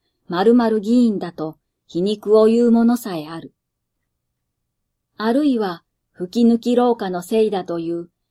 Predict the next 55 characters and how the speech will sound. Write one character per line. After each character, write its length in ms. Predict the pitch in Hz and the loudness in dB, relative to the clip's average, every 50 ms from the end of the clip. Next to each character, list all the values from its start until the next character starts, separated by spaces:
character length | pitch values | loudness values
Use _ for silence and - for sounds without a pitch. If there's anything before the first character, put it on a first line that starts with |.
| _ _ _ _ | _ _ _ _
甚 440 | 196 208 240 262 277 269 277 277 | -4 -2 0 0 0 -2 -4 -4
だ 260 | 254 269 269 269 262 - | -2 -2 -4 -4 -6 -8
手 180 | _ 247 240 | _ -8 -4
取 220 | 240 254 262 262 269 | -2 -2 0 0 0
り 60 | 226 | 0
早 260 | 233 214 208 196 185 | 0 -2 -2 -4 -4
で、 240 | 185 185 180 180 - _ _ _ _ _ _ | -6 -8 -10 -10 -14 _ _ _ _ _ _
少 300 | _ - - - 220 220 | _ -20 -2 0 0 0
し 340 | - - 185 185 180 - _ _ | 0 -4 -6 -8 -8 -8 _ _
疑 380 | 185 190 - 233 233 233 254 254 | -6 -2 0 0 0 2 0 0
わ 120 | 269 262 | -2 -2
し 260 | - - 254 269 247 | -4 -4 -2 -2 -2
い 40 | 190 | -2
学 240 | 180 180 175 - - | -2 -6 -8 -10 -10
説 280 | - 202 196 196 - 202 | -8 -8 -8 -8 -8 -8
も 200 | 202 196 190 196 | -8 -8 -8 -8
あ 100 | 196 185 | -10 -12
る。 140 | 156 - _ _ _ _ _ _ _ _ _ _ _ _ _ _ _ _ _ _ _ _ _ _ _ _ _ _ _ _ _ _ _ | -14 -18 _ _ _ _ _ _ _ _ _ _ _ _ _ _ _ _ _ _ _ _ _ _ _ _ _ _ _ _ _ _ _
あ 180 | 180 185 196 | -6 -2 2
る 120 | 220 240 262 | 2 2 2
い 100 | 233 214 | 2 0
は、 320 | 196 175 160 160 - - _ | 0 -2 -4 -6 -10 -14 _
ま 180 | 170 170 165 | -12 -12 -10
た、 300 | - - 185 180 - - _ _ _ _ _ _ _ _ _ | -8 -8 -8 -8 -8 -10 _ _ _ _ _ _ _ _ _
大 280 | 185 175 185 214 226 | -4 0 2 2 2
概 220 | 226 240 233 233 226 | 2 2 0 0 0
の 120 | 214 185 | 0 -2
学 240 | 180 185 180 180 _ | -4 -6 -8 -8 _
校 260 | - 208 208 202 196 | -4 -2 -2 0 0
は、 260 | 202 196 196 196 - _ _ _ _ _ _ _ | -2 -2 -4 -6 -10 _ _ _ _ _ _ _
周 340 | - - 240 254 247 233 | -8 -4 -2 4 4 4
囲 120 | 220 196 180 | 4 4 0
が 100 | 190 185 | -4 -6
広 440 | - - 196 214 220 240 254 247 220 | -8 -6 -2 0 2 2 2 2 0
い 60 | 190 | -2
空 120 | - 202 | -4 -4
き 140 | 202 226 220 | -6 -8 -8
地 140 | - 226 226 | -4 -2 -2
に 100 | 226 226 | -2 -2
囲 300 | 226 226 220 214 240 240 | -2 -6 -6 -2 0 0
ま 120 | 233 233 | 0 2
れ 140 | 226 233 233 | 0 -2 0
て 160 | 226 233 220 | 2 4 4
い 80 | 220 226 | 4 4
る 120 | 233 233 | 4 2
た 140 | 233 233 220 | 0 -2 -4
め 160 | 220 226 226 | -2 -2 -2
に、 220 | 208 185 175 165 - _ _ _ _ _ _ | -2 -4 -6 -8 -12 _ _ _ _ _ _
風 300 | - 185 185 185 208 202 | -6 -4 -2 0 0 0
当 120 | 202 202 | 0 -2
た 140 | 208 220 208 | -4 -4 -2
り 140 | 208 220 202 | -2 -2 -2
が 120 | 220 214 | -4 -6
強 300 | 214 - 233 233 214 185 | -6 -2 0 0 0 0
く、 260 | 185 - 175 165 165 | -4 -8 -10 -10 -10